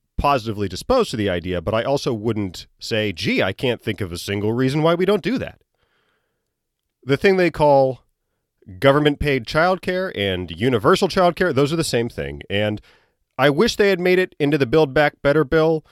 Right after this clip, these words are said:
same with family and medical leave. But it looks like they're probably not. On the bright side, it looks like early education, universal pre-K, probably will make it in. I confess I have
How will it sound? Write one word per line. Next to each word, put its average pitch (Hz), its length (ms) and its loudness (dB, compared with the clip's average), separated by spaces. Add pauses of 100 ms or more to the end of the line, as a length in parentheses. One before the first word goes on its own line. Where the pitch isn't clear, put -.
(160)
same 90 280 -6
with 90 260 -6 (100)
family 104 300 -2
and 92 80 -2
medical 135 320 0
leave. 143 380 -4 (1120)
But 117 100 -4
it 113 40 -4
looks 151 200 0
like 147 140 2
they're 120 100 0
probably 101 340 0
not. 156 360 2
On 107 120 -2
the 95 60 -4
bright 127 300 -2
side, 151 280 0
it 113 100 -2
looks 113 260 -4
like 104 300 -2 (460)
early 113 280 0
education, 202 800 -2 (120)
universal 95 400 -6
pre-K, 160 500 -8 (180)
probably 156 400 -2
will 110 240 2
make 190 200 2
it 185 80 2
in. 196 220 0 (920)
I 151 80 2
confess 185 380 0
I 175 100 4
have 156 420 2